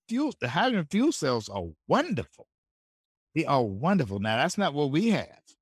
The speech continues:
but, uh, they're, they're wonderful in the sense that truly, like, it, it's, it's a shorter time to, to charge.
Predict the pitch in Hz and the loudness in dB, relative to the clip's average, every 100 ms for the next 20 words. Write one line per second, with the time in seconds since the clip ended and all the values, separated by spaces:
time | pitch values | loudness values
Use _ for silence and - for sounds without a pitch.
0 | _ _ _ 127 120 98 _ _ _ _ | _ _ _ 0 0 0 _ _ _ _
1 | _ 127 127 117 104 123 110 143 127 127 | _ 0 0 0 -2 -6 0 0 0 0
2 | 226 302 180 143 131 127 135 131 - 151 | -2 -2 -2 0 -2 -2 -4 -4 -4 -4
3 | 147 - 131 123 113 _ _ _ _ _ | -4 -6 -2 -2 -4 _ _ _ _ _
4 | _ _ _ _ - - 220 269 196 127 | _ _ _ _ -20 -4 -2 2 2 2
5 | 120 127 - 123 120 117 - 117 - 113 | 0 -6 -6 -4 -2 -4 -2 -4 -4 -6
6 | - 110 - 160 160 156 156 151 127 113 | -6 -4 0 2 0 0 0 0 -2 -8
7 | - 113 - 170 170 165 - | -10 -8 0 2 2 0 -6